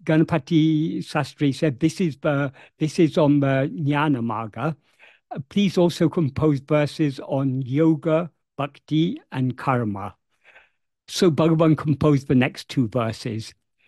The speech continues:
in which actually he hardly, karma is touched upon only very obliquely in the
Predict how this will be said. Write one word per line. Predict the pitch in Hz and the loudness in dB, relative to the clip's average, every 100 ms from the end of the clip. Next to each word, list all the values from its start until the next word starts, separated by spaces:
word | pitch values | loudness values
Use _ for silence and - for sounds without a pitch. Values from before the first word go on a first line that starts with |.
| _ | _
in | - 160 | 0 2
which | 175 - | 2 0
actually | - - 165 147 | -6 -2 4 4
he | 151 | 6
hardly, | 139 147 151 151 156 135 214 - - _ _ - _ _ _ _ | 2 2 0 2 2 2 -2 -8 -18 _ _ -20 _ _ _ _
karma | - 165 170 156 | -4 2 4 6
is | 147 139 | 4 2
touched | - 170 170 - - - | -2 -6 -6 -14 -8 -4
upon | 135 151 160 | 2 2 4
only | 156 151 | 4 4
very | 113 151 147 139 | 2 2 4 2
obliquely | 113 147 160 - - 120 | 0 -2 -2 -4 -6 -4
in | 120 113 | -4 -4
the | 123 117 | -4 -8